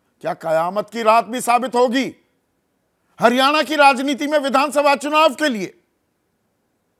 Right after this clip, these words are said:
और आज की रात अहम क्यों है? क्योंकि कल नामांकन की आखिरी तारीख है। उम्मीदवार वो बीजेपी के हों, कांग्रेस के हों, आम आदमी पार्टी के हों, जेजेपी के हों,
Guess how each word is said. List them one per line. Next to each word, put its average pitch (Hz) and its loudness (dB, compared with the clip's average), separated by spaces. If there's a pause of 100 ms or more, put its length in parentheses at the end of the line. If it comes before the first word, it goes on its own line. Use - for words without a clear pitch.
(520)
और 269 2
आज 269 6
की 330 -2
रात 294 2
अहम 262 0
क्यों 269 0
है? - -8 (280)
क्योंकि 285 -4
कल 285 4 (1500)
नामांकन 202 -4
की 233 -12
आखिरी 202 -4
तारीख 214 -8
है। 170 -18 (2250)
उम्मीदवार 180 -4
वो 147 -10
बीजेपी 139 -12
के 151 -12
हों, 147 -8
कांग्रेस 156 -8
के 160 -12
हों, 160 -6
आम 170 -6
आदमी 170 -6
पार्टी 170 -6
के 175 -8
हों, 180 -8
जेजेपी 180 -6
के 185 -8
हों, 175 -8